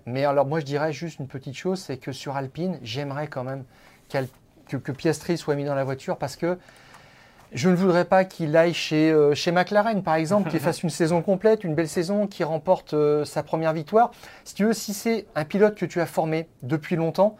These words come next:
Speaker 1: t'as envie de le faire débuter et puis t'as envie qu'il commence à construire son palmarès avec toi parce que tu crées une image, euh, autour de lui. Et, euh, je trouve que ça serait un petit peu bizarre, c'est, euh, euh, de le faire débuter ailleurs. Donc,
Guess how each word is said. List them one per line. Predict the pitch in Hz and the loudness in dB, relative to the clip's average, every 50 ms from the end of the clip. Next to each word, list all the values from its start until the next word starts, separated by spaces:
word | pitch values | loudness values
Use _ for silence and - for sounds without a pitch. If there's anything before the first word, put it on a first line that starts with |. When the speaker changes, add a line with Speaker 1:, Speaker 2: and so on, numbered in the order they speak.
| - - - - - - - _ - | -20 -20 -20 -20 -20 -20 -20 _ 0
Speaker 1:
t'as | - 170 | 0 2
envie | 170 156 185 196 | 2 2 2 0
de | 165 | 0
le | 165 156 | -2 -2
faire | - - 165 | -2 -2 -2
débuter | 151 160 156 151 165 156 - 180 190 202 185 147 | 0 0 -2 -2 -2 0 2 2 2 2 2 0
et | |
puis | 131 - 160 151 | -4 -4 -4 -4
t'as | - 147 | -2 -2
envie | 139 143 185 190 | -2 -2 -4 -6
qu'il | - 143 131 _ | -6 -10 -16 _
commence | - - 151 151 165 151 - | -8 -6 -4 -4 -4 -4 -4
à | 156 | -6
construire | 139 - 156 147 151 - 175 175 156 | -4 -4 -6 -6 -6 -4 -6 -6 -6
son | - - 143 131 | -6 -10 -10 -4
palmarès | - 143 139 139 135 131 139 147 156 - - | -2 -2 -2 -2 -2 -2 -2 -2 -4 -6 -10
avec | 127 120 131 123 - | -8 -8 -8 -6 -2
toi | - 151 165 180 | 0 2 2 2
parce | - 127 - | 0 -4 -10
que | - - | -10 -12
tu | 135 - 143 123 | -12 -10 -12 -12
crées | - - 151 156 170 180 - - - - - - - _ | -6 -2 -2 -2 -2 -4 -8 -14 -20 -20 -20 -20 -14 _
une | - 143 143 | -4 0 0
image, | 156 151 143 143 151 165 156 139 - - _ _ - | 2 2 4 4 4 2 2 -2 -10 -16 _ _ -10
euh, | 113 120 - - | -8 -6 -4 -4
autour | 143 147 - 156 156 | -4 -4 -4 -2 0
de | 147 151 | 2 2
lui. | 147 143 165 202 208 208 - _ - - - _ _ - 131 | 2 2 0 0 -2 -4 -8 _ -20 -20 -20 _ _ -6 -4
Et, | 131 139 135 139 139 | -2 -2 0 0 0
euh, | 131 131 131 127 127 - - - - - - | 2 2 0 -2 -4 -8 -20 -20 -20 -20 -12
je | - | -6
trouve | - 208 196 | -4 -4 -2
que | 202 - 180 170 | 0 0 0 0
ça | - - - 170 | 0 0 -2 -2
serait | - - - 180 | -2 0 -2 -2
un | |
petit | 170 - 180 | 0 -2 -2
peu | 156 - 196 | 0 2 2
bizarre, | 170 160 170 170 180 175 170 - | 2 2 4 4 4 4 4 2
c'est, | - - - 139 135 131 | -4 -8 -8 -6 -4 -4
euh, | 127 127 127 123 123 123 - - - - - - - - - | -4 -4 -4 -4 -4 -6 -8 -12 -20 -20 -20 -20 -18 -12 -10
euh, | 117 120 117 117 120 120 - 120 - - - | -8 -6 -6 -6 -6 -6 -8 -10 -12 -14 -14
de | 117 113 139 160 | -6 0 2 2
le | 156 | 2
faire | - - 170 160 | 4 2 2 4
débuter | 160 165 151 170 160 - 180 - | 4 2 0 0 0 0 0 2
ailleurs. | 147 147 143 131 113 | 2 2 0 0 -4
Donc, | 120 120 120 117 - | -4 -8 -10 -10 -12